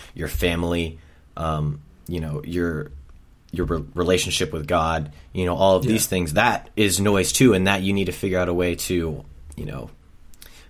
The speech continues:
Speaker 1: make sure that that's not getting in the way. Like, if you, I understand it's hard when you have a job that takes up a lot of time and maybe you have to be on call and, like, all this stuff, like, that's difficult. And those are real legitimate struggles that we haven't had to deal with yet. So stay tuned in about ten years and we'll talk about it. But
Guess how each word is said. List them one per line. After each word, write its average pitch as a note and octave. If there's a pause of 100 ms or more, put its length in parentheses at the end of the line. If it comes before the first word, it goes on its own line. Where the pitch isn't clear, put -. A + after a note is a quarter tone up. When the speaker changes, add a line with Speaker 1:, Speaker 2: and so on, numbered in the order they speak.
Speaker 1:
make F#2
sure G2
that F#2
that's F#2
not F2
getting E2+
in D#2+
the D#2
way. F#2+
Like, E2
if -
you, B2
I A2
understand B2
it's F#2
hard A2
when F#2
you F#2
have F2
a E2
job E2 (460)
that E2+
takes F#2+
up E2+
a F2
lot F2
of D#2
time E2+
and E2
maybe F2
you F2
have E2+
to F#2
be F#2
on F2+
call F#2+
and, D#2+
like, -
all G2+
this F#2
stuff, G2+
like, F#2+
that's G#2+
difficult. G2+
And F#2
those F#2+
are F2
real G2+
legitimate F#2+
struggles G2
that F#2 (340)
we C#3+
haven't D#3
had B2+
to A#2+
deal B2+
with C#3
yet. D3
So G#2+ (180)
stay D#3+
tuned C#3
in B2
about A2+
ten G#2+
years F#2+
and F2+
we'll E2+
talk E2
about D#2+
it. - (320)
But G#2+